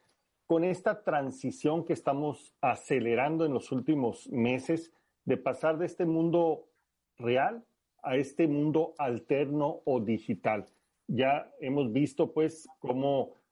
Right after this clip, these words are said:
aparece esta idea del metaverso por parte de Facebook, Microsoft,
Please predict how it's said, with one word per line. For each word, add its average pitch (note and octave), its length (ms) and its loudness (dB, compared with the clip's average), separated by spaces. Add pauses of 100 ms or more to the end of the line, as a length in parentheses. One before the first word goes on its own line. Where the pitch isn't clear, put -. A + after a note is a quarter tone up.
(140)
aparece B2+ 880 0
esta C3 240 0
idea B2+ 260 2
del A#2+ 160 0
metaverso B2+ 880 0
por - 180 -10
parte A2+ 320 -2
de A2 80 0
Facebook, - 600 0
Microsoft, B2 800 0